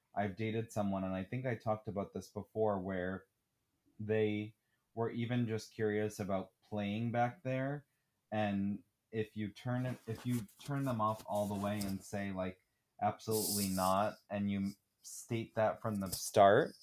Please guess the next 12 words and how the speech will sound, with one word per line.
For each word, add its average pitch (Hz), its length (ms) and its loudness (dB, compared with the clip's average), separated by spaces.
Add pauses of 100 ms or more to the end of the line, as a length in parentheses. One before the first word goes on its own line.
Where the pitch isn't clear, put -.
(460)
it's - 460 4 (140)
something 113 560 4
that 98 300 2 (480)
may 110 360 0
not 107 280 6
work 101 500 8 (340)
for 110 200 10
the 104 120 6
relationship 101 800 4
down 98 280 8
the 98 80 0
road, 98 520 6